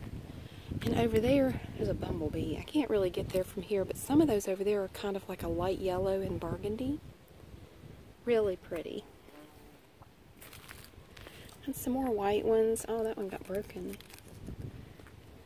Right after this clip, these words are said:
We have some, uh, liriope growing out here. Let's see if I can get around and show you these. Here.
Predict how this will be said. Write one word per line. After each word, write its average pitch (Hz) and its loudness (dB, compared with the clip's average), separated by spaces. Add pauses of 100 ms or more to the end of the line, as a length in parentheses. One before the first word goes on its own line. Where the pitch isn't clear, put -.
(2250)
We 220 -4
have 202 -4
some, 190 -2 (1300)
uh, 190 -2
liriope 202 -2
growing 220 0
out 220 -4
here. 233 0 (1080)
Let's 190 -10
see - -6
if 185 -8
I - -8
can 180 -8
get 175 2
around 170 -2
and 170 -6
show - -4
you 170 -2
these. 180 -2 (1700)
Here. 180 -2